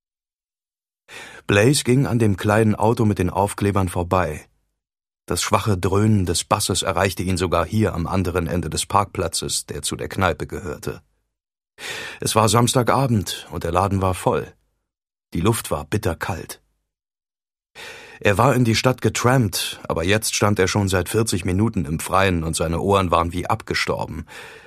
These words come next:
Er hatte seine Mütze vergessen. Irgendwas vergaß er immer.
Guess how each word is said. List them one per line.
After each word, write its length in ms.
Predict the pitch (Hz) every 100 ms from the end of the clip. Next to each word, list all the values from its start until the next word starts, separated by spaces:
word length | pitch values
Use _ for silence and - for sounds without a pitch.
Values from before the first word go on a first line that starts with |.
| - -
Er 120 | 101
hatte 180 | 110 101
seine 260 | 92 87
Mütze 360 | 85 98 - 76
vergessen. 680 | - 50 - - - - - _ _ _ _ _ _
Irgendwas 640 | - 131 120 98 92 - -
vergaß 500 | - 76 73 82 -
er 200 | - -
immer. 340 | - - -